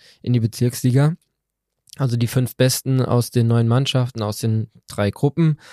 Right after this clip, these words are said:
Ähm, und da war im, im Westen, ähm, der S V Trier Irsch, der sich da klar durchgesetzt hat und dementsprechend, ähm, die Mannschaften an, auf dem zweiten und dritten Platz auch, ähm,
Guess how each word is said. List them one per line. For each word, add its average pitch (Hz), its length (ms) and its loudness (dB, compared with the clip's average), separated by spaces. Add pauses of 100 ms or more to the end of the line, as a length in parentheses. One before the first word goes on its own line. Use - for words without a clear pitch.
(400)
Ähm, 131 420 2
und 131 320 2
da 120 160 4
war 127 320 2
im, 120 440 2
im 113 200 0
Westen, 143 560 2 (520)
ähm, 123 400 0
der 123 120 0
S 123 120 0
V 131 160 2
Trier 127 320 0
Irsch, 139 400 2
der 123 160 2
sich 120 200 -2
da 120 280 2
klar 123 460 2
durchgesetzt 131 640 0
hat 131 180 0
und 120 240 -2
dementsprechend, 127 920 0
ähm, 120 500 2 (100)
die 117 200 2
Mannschaften 123 600 0
an, 117 440 -2 (420)
auf 113 180 -4
dem 123 120 -2
zweiten 127 440 0
und 120 180 0
dritten 127 320 -6
Platz 123 360 -2
auch, 117 320 0 (540)
ähm, 113 580 0